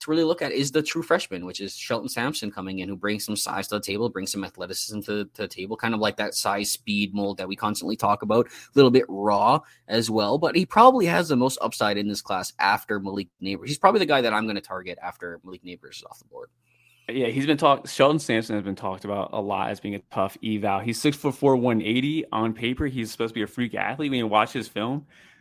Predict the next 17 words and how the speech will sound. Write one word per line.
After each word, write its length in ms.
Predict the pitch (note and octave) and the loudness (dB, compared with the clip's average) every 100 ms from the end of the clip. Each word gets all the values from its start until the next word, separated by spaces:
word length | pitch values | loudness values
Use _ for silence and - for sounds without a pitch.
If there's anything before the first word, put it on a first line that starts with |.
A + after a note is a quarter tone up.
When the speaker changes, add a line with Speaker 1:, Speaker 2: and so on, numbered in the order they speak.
| _ | _
Speaker 2:
uh, 140 | - A2 | -2 -2
he 140 | A#2 A2+ | -2 -4
just 160 | B2+ | -4
doesn't 260 | C3 B2 A#2 | 0 0 -2
showcase 560 | - A2 A2 G#2+ F#2 | -2 -2 0 -4 -6
that. 260 | - A1 - - | -8 -8 -8 -2
But 140 | C3 | 2
when 160 | C#3 F3 | 4 4
you're 100 | E3+ | 4
watching 280 | A#2+ A2+ G#2+ | 2 -2 -2
Speaker 1:
Mm-hmm. 100 | F#2+ | -2
Speaker 2:
him, 180 | G#3 F#3 | -2 -2
like, 160 | C3+ - | -4 -6
it 80 | B2+ | -4
just 220 | E3+ C#3+ | -4 -2
looks 280 | C#3 C#3+ - | -4 -2 -4
like 240 | C3 - | -4 -6